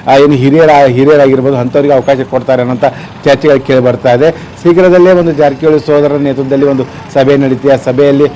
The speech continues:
ಇವೆಲ್ಲ ತೀರ್ಮಾನಗಳಾಗಲಿದೆ ಅಂತ ಹೇಳ್ಬೋದು. ಒಂದಿಷ್ಟು ಏನಂದರೆ, ಆ, ಲ-, ಲಕ್ಷ್ಮಣ್ ಸೋದಿ ಮತ್ತು, ಆ, ರಮೇಶ್ ಕತ್ತಿ, ಆ, ಮೂರು, ಆ, ಮತ್ತು ಏನು ರಾಮದುರ್ಗದ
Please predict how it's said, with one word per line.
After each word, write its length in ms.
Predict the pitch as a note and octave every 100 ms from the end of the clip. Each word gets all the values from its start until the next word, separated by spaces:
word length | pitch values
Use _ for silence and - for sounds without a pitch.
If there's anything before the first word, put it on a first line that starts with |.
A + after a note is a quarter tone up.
| - -
ಇವೆಲ್ಲ 220 | C#3 C#3
ತೀರ್ಮಾನಗಳಾಗಲಿದೆ 840 | C3+ C#3+ C3 C3+ C3+ C3 B2+ B2+ B2+
ಅಂತ 140 | B2
ಹೇಳ್ಬೋದು. 280 | A#2 A2+ G#2+
ಒಂದಿಷ್ಟು 360 | C3 D#3 D#3+
ಏನಂದರೆ, 240 | F3 E3 F3
ಆ, 420 | - - - C#3+
ಲ-, 240 | C#3+ C3 C#3
ಲಕ್ಷ್ಮಣ್ 400 | C#3 D#3 D#3 C#3+
ಸೋದಿ 300 | D3+ D3 D#3+
ಮತ್ತು, 320 | D3+ C3 D3
ಆ, 600 | - - - C#3+ C#3 C3+
ರಮೇಶ್ 280 | C#3+ D3 -
ಕತ್ತಿ, 360 | C#3+ D3 D#3 C#3+ - -
ಆ, 160 | B2 B2+
ಮೂರು, 380 | B2+ D3 F3+ F3+
ಆ, 280 | C3+ C3+ B2+
ಮತ್ತು 480 | C#3 C#3+ G#3+ G3 D#3+
ಏನು 240 | D#3 C#3+
ರಾಮದುರ್ಗದ 760 | B2+ C3 D3+ C#3+ D3 D3 C#3+